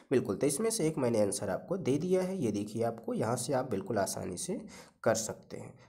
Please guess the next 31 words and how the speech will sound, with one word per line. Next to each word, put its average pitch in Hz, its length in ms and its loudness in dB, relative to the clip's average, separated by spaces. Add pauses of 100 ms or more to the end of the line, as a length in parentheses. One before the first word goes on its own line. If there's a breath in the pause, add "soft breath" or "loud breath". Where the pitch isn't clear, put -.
(120)
कोई 208 120 6
भी 214 120 6
डाउट 165 320 6
हो 170 80 8
तो 165 100 6
आप 165 100 -2
कमेंट्स 120 300 6
बॉक्स 107 280 2
में 175 120 0
ज़रूर 110 360 2
पूछ 92 220 -6
लीजिएगा। 92 380 -2
अगर 95 120 0
कोई 110 220 0
इसमें 107 220 0
मिस्टेक 123 480 0
है 196 140 0
या 190 100 4
कैसे 123 380 2
भी 160 160 -2
है, 160 100 4
आपको 160 220 0
लगता 104 340 2
है 180 140 4
कि 170 180 2
और 113 200 6
करेक्ट 107 280 2
होना 170 200 4
चाहिए 185 220 0
कैसे 110 360 2
भी, 180 120 0